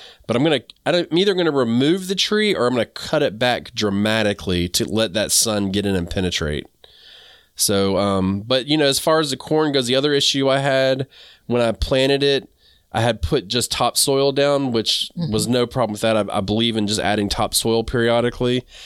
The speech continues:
Speaker 1: And there was, um, some weed seeds that were growing, and they looked very similar to the corn. And it got to a point where I couldn't tell what was what.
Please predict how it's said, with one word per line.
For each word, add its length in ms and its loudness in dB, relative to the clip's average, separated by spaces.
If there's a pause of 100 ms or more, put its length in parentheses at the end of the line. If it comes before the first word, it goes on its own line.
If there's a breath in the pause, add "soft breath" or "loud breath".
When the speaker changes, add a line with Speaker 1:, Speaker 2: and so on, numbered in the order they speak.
(300 loud breath)
Speaker 1:
And 360 0
there 180 2
was, 300 0
um, 320 0
some 220 0
weed 220 2
seeds 340 2
that 120 2
were 120 0
growing, 460 0
and 120 0
they 100 2
looked 220 0
very 340 2
similar 480 0
to 140 0
the 100 -4
corn. 340 0
And 80 2
it 60 0
got 220 0
to 100 0
a 60 0
point 240 -4
where 100 0
I 40 -2
couldn't 360 -4
tell 300 0
what 240 0
was 180 -4
what. 400 0